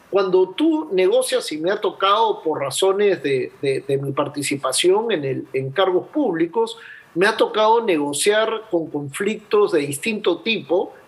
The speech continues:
incluso mineros, incluso en Cotabambas el dos mil quince, pero una cosa es sentarte en la mesa con el alcalde distrital, con el presidente de la comunidad campesina, con el gobernador regional,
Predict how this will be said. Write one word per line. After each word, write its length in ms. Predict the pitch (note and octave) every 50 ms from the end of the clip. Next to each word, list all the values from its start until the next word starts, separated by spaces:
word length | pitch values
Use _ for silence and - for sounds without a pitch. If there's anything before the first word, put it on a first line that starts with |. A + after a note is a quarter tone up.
| _
incluso 480 | - D3+ D3+ C#3 - G3+ G#3+ G3 - F#3+
mineros, 600 | E3+ C#3 C#3+ D#3 G3 A3 G#3+ G3+ G3 - - F#3 -
incluso 640 | - A3+ G#3+ F#3 A3+ C4 E4 G4 F4 - - F#3 D#3+
en 100 | D#3 D3+
Cotabambas 760 | - - D#3+ D#3+ D#3+ D3+ D3 E3 F#3 G#3 G#3 G3 F3+ - -
el 100 | D3 C#3+
dos 160 | C#3 C#3+ C3+
mil 240 | D#3 G3 G3+ G3+ G3+
quince, 520 | - A3+ G3+ E3 D3 C3+ - - - D#4+ - - - - - - - - - - _
pero 480 | - G#3 G#3 G3 G3 G3 F#3+ F#3 F#3+ - - - - - - _ -
una 280 | A#3+ C4+ E4 D4 C4+
cosa 260 | - - C#4 - - C#4+
es 60 | -
sentarte 500 | - F3 E3 D3+ - A#3+ - - - B3
en 100 | A3+ G3
la 80 | D#3
mesa 460 | D3+ E3+ G3+ A3+ A3 - A#3+ A#3+ A3 -
con 160 | - F#3 E3 D#3
el 140 | C#3+ C#3
alcalde 440 | C#3 C#3 C#3 C#3 G3 G3 G3+ G3+ G#3
distrital, 920 | F#3+ E3 D3+ - - - C3+ C3 B2+ - G3 G#3 G#3+ G#3+ G#3+ G#3 G3+ G3 -
con 180 | E3 D#3 D3
el 100 | C#3+ C3+ C3+
presidente 600 | - C#3+ - C#3+ - D#3+ D3+ E3 F#3+ F#3 F3+ G#3
de 80 | F#3+
la 180 | E3 D#3 D3+ D#3
comunidad 460 | - C#3 C#3+ C#3 C3+ C#3 D3+ E3 E3+
campesina, 920 | - F3+ E3+ D#3 - C#3 - - - A3+ A3+ A3 F#3+ F3 E3 E3+ F#3 F#3 - - - - - -
con 200 | - E3 E3 E3
el 100 | D#3+ D3+
gobernador 680 | D3+ C#3+ D3 D3 D3 C#3+ D3 D3+ D#3 E3 F#3+ G#3 A3+ A3+
regional, 500 | G#3+ - D#3+ D3 D3+ F3 G3 A3+ D4 D4